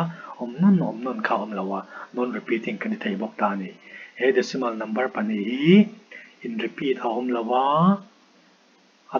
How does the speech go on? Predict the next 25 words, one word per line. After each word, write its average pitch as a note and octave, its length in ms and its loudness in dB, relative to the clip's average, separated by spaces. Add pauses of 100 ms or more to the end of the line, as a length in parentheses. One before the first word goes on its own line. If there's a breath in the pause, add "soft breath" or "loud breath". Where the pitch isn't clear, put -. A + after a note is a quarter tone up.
(120)
tawp G#2+ 180 0 (140)
bawk B2 140 2 (100)
ta A2+ 100 4 (180)
a. - 20 -4 (400)
Chu C3 140 -4
wang G#2 200 0
chuan C3+ 360 4 (460 loud breath)
rational G#2+ 440 -4
number G#2 340 0
kan A2 140 -2
ti G2 120 -10
thei G2+ 200 -4
ta A2 100 0 (100)
ni. F#2 120 -8 (960 loud breath)
Tichuan D3+ 320 4
pahnih A#2+ 260 0
na B2 40 2 (100)
en A2+ 140 -2
ta B2 80 4 (120)
ila. B2 180 6 (2000 loud breath)
Ah, A2+ 320 -2
possibilities B2+ 640 4
pahnih A2 320 -6
na A2+ 160 0
rational A2+ 400 -2